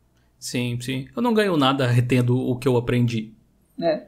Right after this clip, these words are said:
Speaker 1: Eu po-, eu poderia ter guardado tudo isso pra mim, mas o que é que eu ia fazer com isso?
Speaker 2: Nada.
Speaker 1: Nada,
Speaker 2: E
Speaker 1: nada.
Speaker 2: você passando pros outros, você acaba, é,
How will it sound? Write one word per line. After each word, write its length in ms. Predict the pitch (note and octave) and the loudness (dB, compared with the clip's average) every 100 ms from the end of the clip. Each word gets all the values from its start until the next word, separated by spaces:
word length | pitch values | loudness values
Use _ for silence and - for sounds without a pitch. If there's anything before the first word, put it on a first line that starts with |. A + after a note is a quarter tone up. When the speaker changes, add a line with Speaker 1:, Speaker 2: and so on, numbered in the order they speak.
| - | -14
Speaker 1:
Eu 60 | |
po-, 140 | - - | -12 -8
eu 60 | - | -4
poderia 380 | F#3+ F#3 F3+ F#3+ | 0 2 4 4
ter 160 | F#3+ | 2
guardado 340 | F3+ F3 F3 F3+ | 2 2 2 0
tudo 180 | F#3+ F#3 | 0 -2
isso 180 | F#3 E3+ | -2 -2
pra 140 | F3 | 0
mim, 160 | E3+ E3+ | 0 0
mas 160 | D#3 | -2
o 80 | D#3 | -2
que 80 | D#3 | -4
é 60 | |
que 100 | D3 | -2
eu 60 | D3 | 0
ia 120 | C3+ | 0
fazer 280 | C3+ C3 B2+ | 0 -2 -2
com 120 | B2 | -4
isso? 240 | A#2+ A#2+ - - - - - - - _ _ _ - | -6 -8 -14 -20 -20 -20 -20 -20 -20 _ _ _ -4
Speaker 2:
Nada. 520 | E3+ D#3+ C3+ B2+ - | 2 2 4 0 -2
Speaker 1:
Nada, 320 | D#2+ B2+ - - - | -8 -8 -10 -8 -2
Speaker 2:
E 40 | |
Speaker 1:
nada. 160 | F3+ D#3 | 2 4
Speaker 2:
você 260 | G3+ A3 | 4 4
passando 520 | A3 G#3 - G3+ F#3+ | 6 4 4 0 0
pros 280 | F#3+ F3+ D3+ | 0 0 2
outros, 340 | F3 G3+ G3 F#3+ | 4 2 0 -2
você 300 | G3+ - G3 | -2 2 2
acaba, 840 | F3+ F3+ F3+ F3 F3+ E3 C3 - - _ _ _ - | 4 6 6 6 4 4 2 -4 -20 _ _ _ -8
é, 320 | C3 C3 | -4 -4